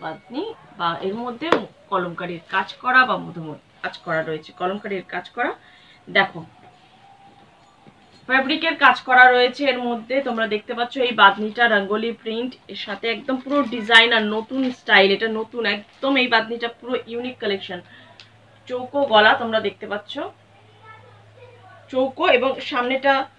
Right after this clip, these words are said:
চৌকো গলা এবং পিছনটা করা হয়েছে, back সাইডটা করা হয়েছে একটু ইউ প্যাটার্নে,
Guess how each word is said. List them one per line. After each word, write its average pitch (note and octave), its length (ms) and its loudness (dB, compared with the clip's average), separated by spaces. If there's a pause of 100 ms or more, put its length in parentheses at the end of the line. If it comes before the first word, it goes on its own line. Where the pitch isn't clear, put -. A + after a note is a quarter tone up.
(380)
চৌকো C4+ 340 0
গলা A#3 200 8
এবং B3+ 360 4
পিছনটা D4 440 -6
করা A#3+ 240 6
হয়েছে, A3 400 -4 (220)
back A3 320 0
সাইডটা C#4+ 340 -4
করা A#3 260 4
হয়েছে A#3+ 460 -2 (720)
একটু D#4 260 -8 (120)
ইউ C#4 180 -2
প্যাটার্নে, E3+ 480 -2